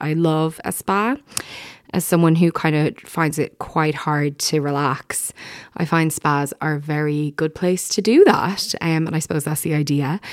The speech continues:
Um, and I got to go and, uh, check out the hotel and the spa, and it was really delightful. I think it's a, it would be a great handy place to go on a girls' weekend from Dublin because it's a really, it's less than an hour drive.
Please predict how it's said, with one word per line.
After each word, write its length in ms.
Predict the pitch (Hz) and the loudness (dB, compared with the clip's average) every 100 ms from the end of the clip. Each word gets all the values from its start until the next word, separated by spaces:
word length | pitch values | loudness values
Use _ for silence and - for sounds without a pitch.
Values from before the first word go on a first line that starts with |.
| - - - - | -12 -12 -10 -2
Um, 360 | 156 151 151 - | 0 0 -2 -2
and 240 | 156 151 | -2 -2
I 80 | 156 | 0
got 160 | 156 151 | 0 -2
to 60 | |
go 220 | - 147 147 | -2 -4 -4
and, 260 | 139 139 | -4 -4
uh, 140 | 135 139 | -4 -4
check 180 | - 151 | -4 -4
out 120 | 147 | -2
the 80 | 151 | -2
hotel 340 | 143 - 143 | -4 -6 -8
and 180 | 139 147 | -6 -8
the 40 | |
spa, 320 | 151 147 139 - | -8 -6 -6 -6
and 120 | 151 | -6
it 100 | 92 | -6
was 160 | 143 143 | -6 -2
really 240 | 156 147 | 0 0
delightful. 560 | 139 139 139 - 139 - - _ _ _ _ _ _ - | -2 -4 -6 -6 -8 -10 -18 _ _ _ _ _ _ -4
I 40 | 220 | 2
think 140 | 190 | 4
it's 120 | 202 | 4
a, 160 | 208 - | 2 2
it 60 | 165 | 2
would 140 | 165 | 4
be 120 | 165 | 2
a 60 | 156 | 2
great 440 | 165 156 165 - | 2 2 0 -4
handy 340 | 170 165 151 156 | -4 0 0 0
place 260 | 160 147 | -2 -2
to 80 | - | -2
go 200 | 156 147 | -2 0
on 100 | 143 | -2
a 40 | |
girls' 260 | 147 151 147 | -2 -4 -4
weekend 340 | 156 151 143 | -4 -4 -4
from 140 | - 147 | -6 -4
Dublin 320 | 151 175 196 | -4 -2 2
because 260 | 196 175 160 | 2 2 -2
it's 240 | 147 - - - - - - | -8 -10 -12 -16 -16 -18 -10
a 80 | - | -2
really, 580 | 160 151 147 143 - - - | 2 4 2 0 -4 -10 -14
it's 240 | - - 156 | -12 -8 -4
less 220 | 151 - | -2 -2
than 140 | 156 | -4
an 120 | 156 | -2
hour 400 | 147 151 156 175 | -2 0 0 -2
drive. 560 | 180 180 180 196 233 - | -2 0 0 0 -2 -6